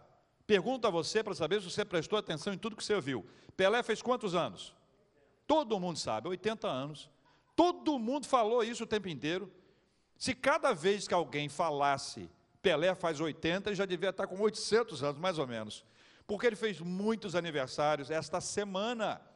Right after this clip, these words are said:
Pelé é extremamente conhecido no mundo inteiro. As pessoas no mundo inteiro,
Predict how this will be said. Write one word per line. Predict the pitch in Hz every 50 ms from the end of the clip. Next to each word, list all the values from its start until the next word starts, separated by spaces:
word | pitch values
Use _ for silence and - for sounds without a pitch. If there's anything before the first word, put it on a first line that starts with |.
| _ _ _ _ _ _
Pelé | - 247 226 196 196 214 240 254 240 190
é | - 247
extremamente | 220 175 - - - 220 262 269 254 226 190 202 247 240 -
conhecido | - 220 202 156 - - 247 220 233
no | 226
mundo | 214 226 240 240
inteiro. | 240 214 - 185 202 247 262 226 165 - - - - - _ _ - - -
As | 208 208
pessoas | - - 233 196 - 269 277 226
no | 208 220
mundo | 202 247 277 247
inteiro, | 233 180 143 - 185 220 247 240 208 180